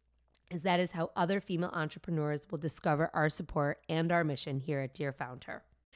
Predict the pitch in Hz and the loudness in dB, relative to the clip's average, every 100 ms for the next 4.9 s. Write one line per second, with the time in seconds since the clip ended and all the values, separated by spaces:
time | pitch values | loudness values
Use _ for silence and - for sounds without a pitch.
0 | - - 254 247 233 - 247 - 254 294 | -20 -2 2 4 4 2 2 2 2 2
1 | - - 247 214 - 160 196 196 185 160 | 0 -2 2 2 2 -2 -2 -4 -4 -6
2 | - 175 156 - 170 165 165 185 240 262 | -4 -4 -4 -4 -2 -2 -4 0 4 4
3 | 269 254 254 247 - _ - - 233 220 | 4 2 0 -4 -6 _ -10 -2 0 2
4 | 214 - - 185 180 - - 165 165 | 0 -2 -2 0 0 -2 -6 -2 -2